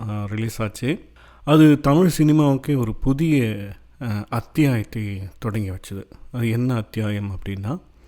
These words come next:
காதல் அப்படிங்கிற ஒரு விஷயம். காதல் தான் காலங்காலமா தமிழ் சினிமால இருக்கு, அ, அப்படின்னா, இது வந்து காதலை வந்து ஒரு மிகப்பெரிய ஒரு புனிதமான ஒரு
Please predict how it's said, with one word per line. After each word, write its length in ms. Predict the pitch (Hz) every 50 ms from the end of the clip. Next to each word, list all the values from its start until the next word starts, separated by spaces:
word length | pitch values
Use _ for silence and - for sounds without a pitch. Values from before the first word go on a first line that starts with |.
| - -
காதல் 460 | - 120 120 131 135 135 131 113 98
அப்படிங்கிற 460 | - 98 101 104 110 101 107 101 101
ஒரு 340 | 98 - - 151 151 - - - _ _ _ _ -
விஷயம். 320 | 107 95 - 104 90 87 - - - - - - - - - - - - - - _ _ - -
காதல் 400 | - 117 110 127 156 160 156 147
தான் 160 | 170 175 156
காலங்காலமா 920 | - 131 135 135 135 127 123 120 120 120 117 123 135 143 135 123 110 107 98 98 95 -
தமிழ் 220 | - 110 113 117 -
சினிமால 320 | - 117 110 110 107 101 98
இருக்கு, 460 | 104 107 104 - - 110 107 101 101 85 - - - - 113
அ, 20 |
அப்படின்னா, 800 | 110 107 101 95 95 95 104 - 101 95 98 98 98 131 165 151 135 - - - - - - -
இது 140 | - 151
வந்து 200 | 165 190 214 202
காதலை 480 | - - 151 147 180 214 226 214 196 165
வந்து 260 | 147 139 139 139 147
ஒரு 320 | 135 123 110 110 107 104 104
மிகப்பெரிய 960 | 101 98 107 113 117 120 147 139 - - - - 139 139 139 156 156 156 147 127
ஒரு 140 | 120 120
புனிதமான 840 | 107 - 131 131 143 147 139 147 139 131 131 131 135 139 139 131 117
ஒரு 280 | 107 107 101 98 95